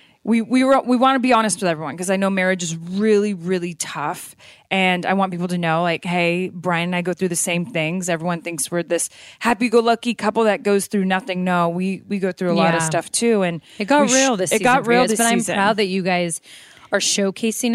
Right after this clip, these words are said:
Speaker 2: it because so many people are gonna relate because you're right. Every married couple goes through it.
Speaker 1: Right. You totally go through that time. And I know they call it the seven-year itch,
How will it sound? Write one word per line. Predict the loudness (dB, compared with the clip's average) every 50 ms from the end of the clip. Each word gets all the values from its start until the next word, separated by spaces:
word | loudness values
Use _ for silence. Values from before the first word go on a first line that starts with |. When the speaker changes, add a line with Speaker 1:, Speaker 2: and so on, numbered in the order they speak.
| 0 -2
Speaker 2:
it | -2 -4
because | -6 -6 -4 -4 -4 -4 -4
so | -4 -2 -2 -2 -2
many | -2 -4 -4
people | -6 -8 -10 -4 -2 -2
are | -2 -2
gonna | -2 -4 -4
relate | -4 -4 -4 -4 -4 -4 -6 -6 -8
because | -8 -6 -6 -6 -6 -8 -10 -16 -20 _ -10
you're | -6 -2 0
right. | 0 -2 -2 -6 -14 _ _ _ -2
Every | 0 2 2 0 0 0 0 2 2 2 2 2 0 0 -2
married | -2 0 0 0 0 0 0 -2 -4
couple | -4 -6 -6 -4 -2 -2 -2 -2
goes | -4 -4 -2 0 0 0 -2 -2 -6 -8
through | -8 -6 -6 -6 -6
it. | -8 -8 -8 -2
Speaker 1:
Right. | 0 2 2 4 2 2 0 -2 -2
You | -2 -2 -2
totally | -2 -4 -4 -4 -2 -2 -2 0
go | -2 0
through | 0 0 0
that | 0 -2 -4
time. | -6 -4 -2 0 0 0 0 0 -2
And | -2 -4
I | -6 -4 -2 0
know | 2 2 0
they | 0 -2
call | -2 -4 -4
it | -4
the | -4
seven-year | -4 -2 0 0 0 0 0 0 0 2
itch, | 2 0 0 -4